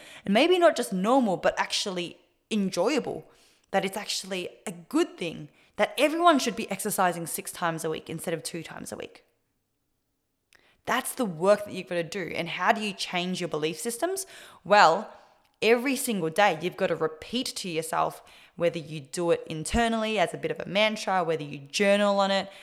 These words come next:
repeat to yourself, "Six times a week is normal." Keep repeating that to yourself, because whenever we repeat something to ourselves,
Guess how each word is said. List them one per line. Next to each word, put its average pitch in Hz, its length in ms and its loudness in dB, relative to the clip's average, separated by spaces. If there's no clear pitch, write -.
repeat 190 460 -4
to 214 100 -6
yourself, 165 440 0
"Six - 360 -6
times 233 360 -2
a 175 40 -4
week - 380 -8
is 175 140 -6
normal." 175 480 -6
Keep 277 180 0
repeating 247 360 2
that - 160 2
to 170 100 -6
yourself, - 400 -4
because 190 300 -2
whenever 262 380 2
we 233 240 2
repeat 196 640 -4
something 202 400 -2
to 175 140 -4
ourselves, 175 580 -2